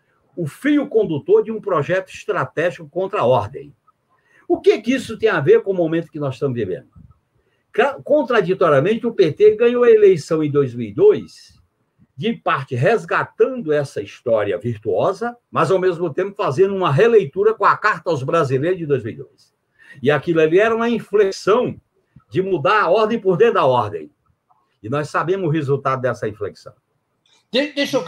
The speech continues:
Speaker 2: eu vou abordar os, de-, eu queria abordar com você, digamos, eh, os momentos antecedentes desse giro. Porque você faz uma afirmação,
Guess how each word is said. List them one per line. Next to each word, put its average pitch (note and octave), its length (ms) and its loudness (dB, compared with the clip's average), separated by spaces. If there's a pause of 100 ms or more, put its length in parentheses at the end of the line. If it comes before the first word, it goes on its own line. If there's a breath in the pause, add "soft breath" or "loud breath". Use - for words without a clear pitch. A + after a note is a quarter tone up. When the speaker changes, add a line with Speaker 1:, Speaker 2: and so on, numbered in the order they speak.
Speaker 2:
eu G3 100 -4
vou B3+ 120 4
abordar G#3 640 4
os, F3+ 600 -4
de-, A3+ 240 -6
eu G3+ 120 -6
queria A3 200 -4
abordar F#3+ 420 -2
com E3 100 -20
você, D3+ 400 -4
digamos, D#3 640 -4 (440)
eh, D#3 460 4
os D3+ 120 -6
momentos F#3 520 0
antecedentes G3 1300 0
desse E3 340 -8
giro. B2+ 520 -4 (640)
Porque B3+ 640 2
você A3+ 400 2
faz G3+ 380 2
uma E3 140 0
afirmação, D3 880 -2